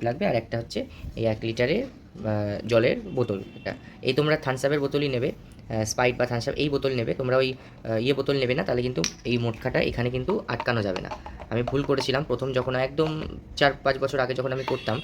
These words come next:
তখন আমি এইগুলোতে আমি লাগাতে পারতাম না, আমি অনেক নষ্ট হয়ে গেছে এই জন্য। পরে আমি বুদ্ধি করে বা ওখান থেকে জেনেছিলাম যে, যে তুমি স্প্রাইটের বোতল নেবে, তাহলে খুব সুবিধা হয়। স্প্রাইটের বোতল নেওয়ার চেষ্টা করবে। আর কতটা কি দিতে হবে বলছি, এক লিটার জলে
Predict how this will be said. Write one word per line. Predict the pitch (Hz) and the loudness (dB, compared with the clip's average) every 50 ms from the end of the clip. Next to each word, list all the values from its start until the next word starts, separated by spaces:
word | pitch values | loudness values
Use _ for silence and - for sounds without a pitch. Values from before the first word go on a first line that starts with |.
| - - - - - | -6 -10 -14 -6 0
তখন | - 127 131 | 2 4 4
আমি | 135 143 | 4 4
এইগুলোতে | - 135 135 135 151 151 147 147 | 4 2 2 4 2 2 2 2
আমি | 151 147 - - | 0 0 -2 0
লাগাতে | 131 139 135 139 139 147 | 4 6 6 8 6 6
পারতাম | 139 135 - - 143 151 | 4 4 2 0 0 2
না, | 170 165 | 2 2
আমি | 147 | 2
অনেক | 139 131 143 147 143 | 0 0 0 0 -2
নষ্ট | 131 123 - - | -2 -2 0 0
হয়ে | 117 107 98 | 0 2 2
গেছে | 98 98 - 95 | 0 -2 -2 -6
এই | 92 | -6
জন্য। | - 98 - - - - - - - - - | -8 -10 -12 -14 -16 -18 -18 -16 -18 -2 2
পরে | 123 135 147 151 | 6 6 6 6
আমি | 147 147 156 156 | 6 4 2 0
বুদ্ধি | 139 131 131 127 139 151 | 0 -2 -4 0 2 4
করে | 156 151 156 165 - - - | 6 6 6 4 2 2 2
বা | 120 120 123 117 | 4 4 6 4
ওখান | 110 117 135 131 | 4 2 0 -2
থেকে | 131 135 147 131 | 0 0 -2 0
জেনেছিলাম | 120 131 139 143 127 - - 104 98 - - - - - - - - - - | 0 0 0 0 -2 -2 -2 -2 -4 -4 -6 -10 -14 -14 -14 -16 -16 -14 -10
যে, | 104 110 117 117 117 113 113 110 107 | -2 2 2 4 6 4 4 4 2
যে | 117 117 | 0 0
তুমি | - 123 127 127 | 0 0 0 0
স্প্রাইটের | 123 - 123 123 131 139 147 | 0 2 4 4 6 6 4
বোতল | 143 139 - 143 | 2 2 0 0
নেবে, | 143 143 147 170 | 0 2 0 2
তাহলে | 165 139 131 131 | 2 2 0 0
খুব | 131 139 127 | -2 -4 -4
সুবিধা | - 160 151 143 - 101 | -2 -2 0 0 0 -2
হয়। | 92 87 - - - - - - | -4 -6 -12 -12 -16 -20 -20 -16
স্প্রাইটের | - - 131 131 135 143 143 | -2 4 6 6 6 6 4
বোতল | 139 143 - 143 | 2 0 0 0
নেওয়ার | 139 135 131 131 131 | 0 0 0 -2 -2
চেষ্টা | - 156 - 123 | -4 -4 -4 -2
করবে। | 123 131 143 151 | -4 -2 -4 -4
আর | 143 | 0
কতটা | - 123 127 135 143 143 | 0 0 0 0 0 0
কি | 147 | 0
দিতে | 135 127 123 - 131 | -2 -4 -4 0 0
হবে | 143 135 127 | 0 2 2
বলছি, | 110 101 98 117 | 0 2 2 2
এক | 120 120 - | 2 2 2
লিটার | 147 147 - 151 147 139 | -2 2 2 2 2 4
জলে | - 123 110 104 120 170 | 2 2 2 2 2 -2